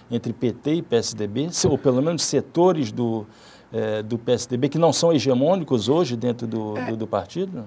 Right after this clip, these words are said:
Speaker 2: eu, eu diria que não há ainda um, um, um diálogo franco estabelecido. Essas iniciativas aí foram muito positivas e elas podem, de fato, abrir portas para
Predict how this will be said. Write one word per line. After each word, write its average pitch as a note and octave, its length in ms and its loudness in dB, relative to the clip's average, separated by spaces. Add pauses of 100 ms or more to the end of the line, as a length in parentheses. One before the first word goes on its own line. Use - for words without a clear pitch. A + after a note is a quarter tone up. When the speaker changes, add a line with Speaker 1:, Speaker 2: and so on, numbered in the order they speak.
(100)
Speaker 2:
eu, D#4 200 -4
eu D#4+ 220 -2
diria A3+ 560 6
que G#3 640 0
não G3+ 260 2
há G3+ 380 4
ainda G3+ 420 -2
um, G3+ 60 -2
um, D3+ 1300 -8
um D3+ 80 -6
diálogo E3 640 2
franco D#3+ 560 -6
estabelecido. C#3+ 920 -8 (560)
Essas F3+ 320 -2
iniciativas F#3+ 760 0
aí E3+ 240 -2
foram G3 440 -2
muito F#3 380 -4
positivas F3 1040 -6 (440)
e F3+ 120 -4
elas F#3 360 2
podem, F3 640 -2
de F#3 140 -4
fato, F#3 360 -4
abrir G3+ 760 -2 (120)
portas E3+ 560 2
para F#3 480 2